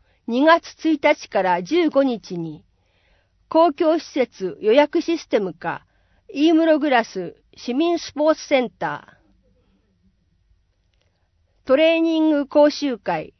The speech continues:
トレーニング室の器具の使用方法などの講習会。日時、飯室グラス市民スポーツセンターで要確認。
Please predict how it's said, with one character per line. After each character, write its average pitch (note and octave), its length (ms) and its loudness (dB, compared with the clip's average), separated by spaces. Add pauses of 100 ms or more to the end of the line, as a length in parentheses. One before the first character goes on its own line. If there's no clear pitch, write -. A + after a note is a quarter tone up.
(1000)
ト B3+ 160 0
レ D#4+ 160 4
ー - 20 -2
ニ E4+ 180 0
ン E4+ 100 0
グ F4+ 100 0
室 - 200 -14
の F#3 200 -2
器 D#4+ 180 0
具 D4 100 0
の G#3 140 0
使 A#3 200 -8
用 D#4 180 6
方 E4 220 0
法 A#3 200 0
な G#3 160 2
ど F#3+ 120 -2
の E3 160 -8
講 A#3 220 -2
習 G#3+ 280 -8
会。 D3 320 -16 (1700)
日 C#4+ 320 -2
時、 E3+ 300 -10 (1200)
飯 D4+ 160 0
室 D#4+ 260 6
グ D4 100 0
ラ C4+ 140 4
ス - 260 -8 (200)
市 F4+ 180 -2
民 D#4 220 2
ス - 100 -16
ポ C#4 160 2
ー D#4 60 2
ツ - 120 -14
セ C#4 180 2
ン C#4 100 0
タ G3+ 140 2
ー F3 60 0
で E3+ 200 -4
要 D#4 200 2
確 F#3+ 280 -2
認。 F3 360 -8